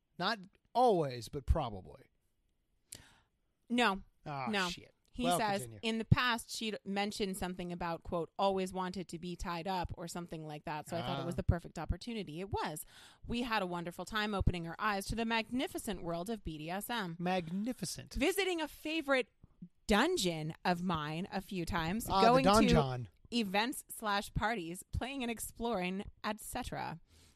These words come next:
Speaker 2: She absolutely loved it. She loved exploring her submissive side in many, many ways, but that's for, yeah, that is for a different podcast, Steve. Not fucking this one. <laughs> Not this podcast.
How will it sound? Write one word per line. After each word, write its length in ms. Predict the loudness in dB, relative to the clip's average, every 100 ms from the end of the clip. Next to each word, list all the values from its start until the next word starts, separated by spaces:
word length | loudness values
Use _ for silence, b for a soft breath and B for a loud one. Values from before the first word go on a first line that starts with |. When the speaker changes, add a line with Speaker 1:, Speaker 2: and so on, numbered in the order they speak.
| b
Speaker 2:
She 160 | -4 0
absolutely 600 | 2 2 0 -4 -4 2
loved 300 | 4 4 2
it. 220 | 0 0
She 160 | -4 -2
loved 240 | -2 -4
exploring 500 | -8 -8 -8 -6 -6
her 120 | -8
submissive 540 | -10 -8 -6 -6 -6 -2
side 340 | 0 2 2
in 240 | 0 0
many, 240 | 0 2 2
many 240 | 0 -2
ways, 340 | 0 0 -2 -2
but 200 | -4 -2
that's 240 | -4 -4
for, 180 | -6 -8 0
yeah, 260 | 2 4
that 200 | 4 4
is 160 | 4 0
for 140 | -2
a 40 | -2
different 360 | -2 -6 2
podcast, 480 | 2 2 -4 -4 -6
Steve. 320 | -6 -6 -6 -8 -6
Not 320 | 0 0 -2 -4
fucking 360 | -2 2 2 4
this 240 | 2 2 -2 2
one. 140 | 8
<laughs> 1120 | 10 10 6 6 6 8 6 4 2 4 0 6
Not 280 | 8 10 8
this 260 | 10 10 8
podcast. 920 | 2 2 4 2 0 2 0 -2 -4